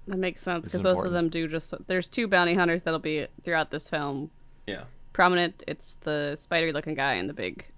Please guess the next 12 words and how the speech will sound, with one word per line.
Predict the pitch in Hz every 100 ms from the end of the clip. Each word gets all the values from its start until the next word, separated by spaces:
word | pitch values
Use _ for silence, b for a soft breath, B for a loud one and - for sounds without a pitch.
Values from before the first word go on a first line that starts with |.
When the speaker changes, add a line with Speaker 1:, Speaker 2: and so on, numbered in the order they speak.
| -
Speaker 1:
kind | - -
of, | -
like, | - -
Speaker 3:
Yeah. | -
Speaker 1:
ogre-y | 170 165 160 160 151 -
guy, | 160 156 151 156
and | - 156 160
both | 180
of | 180
them | 180 175
are |
just | 160 160 -